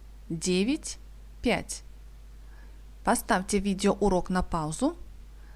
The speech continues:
составьте и запишите числовые выражения в тетрадь. Помните, что уменьшить — это значит вычесть, отнять требуемое число.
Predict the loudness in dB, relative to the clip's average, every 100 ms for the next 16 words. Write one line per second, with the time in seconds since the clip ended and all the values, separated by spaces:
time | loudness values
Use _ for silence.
0 | -16 -14 -6 0 2 2 0 0 -2 -8
1 | -10 -6 0 2 2 0 -2 0 0 -2
2 | -8 -10 -10 0 2 2 0 0 2 4
3 | 4 0 0 2 2 0 0 0 -2 -4
4 | -6 -4 -6 -8 -14 -14 -16 -16 -16 -16
5 | -16 -8 2 4 6 4 2 -6 -8 -16
6 | -16 -18 -18 -6 0 4 4 4 4 4
7 | 4 2 -4 -6 -14 -14 -16 -8 -2 4
8 | 4 6 4 4 0 0 6 6 6 -2
9 | -6 -10 -12 -12 -14 -16 -16 -6 -4 -4
10 | 2 4 4 0 -10 -14 -16 -4 4 4
11 | 6 4 4 4 2 0 0 0 -2 -4